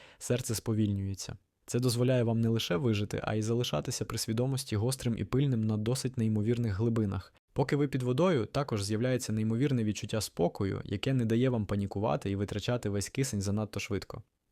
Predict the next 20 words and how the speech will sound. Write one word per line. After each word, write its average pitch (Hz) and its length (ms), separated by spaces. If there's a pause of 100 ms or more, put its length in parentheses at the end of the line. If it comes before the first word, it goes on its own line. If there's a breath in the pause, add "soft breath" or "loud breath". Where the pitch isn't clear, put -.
(320)
Ось 151 220
як 107 160
люди 123 180
затримують 101 520
дихання 101 340
на 95 120
десять 107 340
плюс 110 240
хвилин, 131 420 (360 loud breath)
не 107 100
втрачаючи 139 540
мозкової 107 480
активності. 95 600 (1080)
Їхнє 120 300
тіло 131 280
просто 104 300
перемикається 104 640
на 101 120
анаеробний 98 640
цикл 117 380